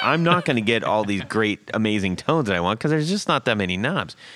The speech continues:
You look at a, like, a, a Maxon or something like that, or, or, or an old Boss, or a, or an old D O D or M X R,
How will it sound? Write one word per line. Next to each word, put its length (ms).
You 80
look 180
at 140
a, 300
like, 240
a, 460
a 80
Maxon 520
or 80
something 380
like 200
that, 260
or, 240
or, 340
or 80
an 80
old 180
Boss, 400
or 180
a, 100
or 340
an 120
old 200
D 140
O 100
D 380
or 160
M 120
X 200
R, 260